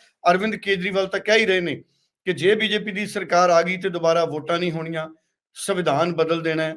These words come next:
ਉਹ ਤਾਂ ਰਾਹੁਲ ਗਾਂਧੀ ਵੀ ਕਹਿ ਕੇ ਗਏ ਨੇ, ਇੰਡੀਆ ਗੱਠਜੋੜ ਦੇ ਜਿਹੜੇ ਆਗੂ ਨੇ। ਸੋ ਪੰਜਾਬ 'ਚ ਇੱਕ ਪਾਸੇ ਇੰਡੀਆ ਗੱਠਜੋੜ ਔਰ ਇੱਕ ਪਾਸੇ ਬੀਜੇਪੀ। ਔਰ ਇੱਕ ਹੋਰ ਬੜੀ ਦਿਲਚਸਪ ਗੱਲ ਹੈ, ਪੰਜਾਬ 'ਚ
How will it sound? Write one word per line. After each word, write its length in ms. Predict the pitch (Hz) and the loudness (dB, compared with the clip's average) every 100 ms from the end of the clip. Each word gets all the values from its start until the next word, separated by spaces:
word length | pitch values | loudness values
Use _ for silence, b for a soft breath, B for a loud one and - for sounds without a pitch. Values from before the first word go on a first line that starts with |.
| - | -12
ਉਹ 120 | 170 | -6
ਤਾਂ 120 | 165 151 | -2 0
ਰਾਹੁਲ 260 | 151 175 | 0 -2
ਗਾਂਧੀ 260 | 170 170 170 | -4 -6 -6
ਵੀ 100 | 170 | -10
ਕਹਿ 200 | 170 151 | -6 -6
ਕੇ 120 | 165 | -4
ਗਏ 180 | 156 156 | -6 -4
ਨੇ, 160 | 156 | -4
ਇੰਡੀਆ 260 | 147 147 160 | -6 -2 -2
ਗੱਠਜੋੜ 460 | 156 156 156 151 147 | -2 -6 -8 -8 -8
ਦੇ 100 | 151 | -8
ਜਿਹੜੇ 340 | 151 151 135 _ _ _ _ _ | -4 -6 -8 _ _ _ _ _
ਆਗੂ 260 | 139 143 156 | 0 0 -4
ਨੇ। 200 | 147 143 _ _ - | -6 -8 _ _ -4
ਸੋ 200 | 247 247 | -4 -2
ਪੰਜਾਬ 580 | 208 180 175 190 208 | 2 6 6 6 2
'ਚ 100 | 180 | 0
ਇੱਕ 380 | 226 226 190 170 | -6 -6 -8 -8
ਪਾਸੇ 300 | 196 190 214 | -2 -2 -2
ਇੰਡੀਆ 440 | 202 170 170 190 202 | -4 -4 2 6 6
ਗੱਠਜੋੜ 500 | 202 - 202 202 208 - _ _ _ _ | 4 0 0 0 0 -8 _ _ _ _
ਔਰ 120 | 233 | 4
ਇੱਕ 220 | 220 214 - | 4 0 -2
ਪਾਸੇ 400 | 190 185 - 196 | 0 0 -2 -4
ਬੀਜੇਪੀ। 600 | 151 160 135 131 117 113 _ _ - | -4 -4 -6 -8 -18 -20 _ _ 2
ਔਰ 80 | |
ਇੱਕ 140 | 247 - | 2 -2
ਹੋਰ 260 | 185 294 | -2 -2
ਬੜੀ 200 | 233 240 | 0 -2
ਦਿਲਚਸਪ 500 | 208 202 190 208 - | -2 -6 -4 -6 -6
ਗੱਲ 260 | 147 135 123 | -4 -4 -4
ਹੈ, 180 | - _ _ _ _ _ _ | -10 _ _ _ _ _ _
ਪੰਜਾਬ 520 | 190 180 180 226 214 | 0 2 4 2 0
'ਚ 120 | - | -10